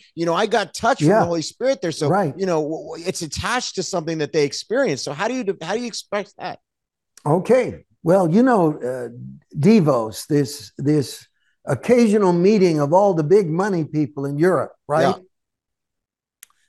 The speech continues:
Speaker 2: They want to give us, or what, I don't know, I mispronounced their name.
Speaker 1: Davos, yep.
Speaker 2: Davos,
Speaker 1: Yep.
Speaker 2: okay. So watch this. We're going to put something in everybody so we can keep track of them.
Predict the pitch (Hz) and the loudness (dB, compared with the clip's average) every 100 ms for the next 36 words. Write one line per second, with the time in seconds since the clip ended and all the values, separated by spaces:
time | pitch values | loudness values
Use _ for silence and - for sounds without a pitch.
0 | _ _ _ _ _ - 143 190 185 208 | _ _ _ _ _ -2 4 4 4 4
1 | 233 240 - 185 170 - - 151 190 175 | 2 -2 -4 -6 -6 -14 -12 4 4 6
2 | 151 147 170 156 156 185 175 - 175 175 | 2 -2 -6 -6 -2 -4 -4 0 2 2
3 | 147 151 151 - 151 156 185 180 - 151 | 2 0 -2 -8 -10 2 2 2 0 2
4 | 151 147 135 143 139 135 139 139 143 127 | 2 -2 -4 -8 -6 -6 -6 -6 -6 -2
5 | 131 117 87 - 120 110 - _ _ _ | -2 -2 -6 -8 -8 -8 -12 _ _ _
6 | - 135 170 135 131 107 - 131 139 147 | -2 2 4 2 -2 -6 -10 -8 -2 0
7 | 127 104 _ _ _ _ - 220 196 170 | 0 -4 _ _ _ _ -2 4 4 2
8 | 185 214 214 - 170 123 - - _ _ | 2 2 0 0 0 0 -6 -20 _ _
9 | - 156 160 190 247 233 - 190 180 - | -2 2 4 4 6 4 2 0 -2 -2
10 | 190 185 180 175 147 139 165 160 151 156 | -4 -4 -4 -4 -4 -4 -4 -2 -2 -2
11 | 147 147 123 135 135 151 151 - 156 - | -2 -4 -6 -4 -4 -4 -8 -6 -6 -4
12 | 147 131 - 98 | -4 -4 -6 -16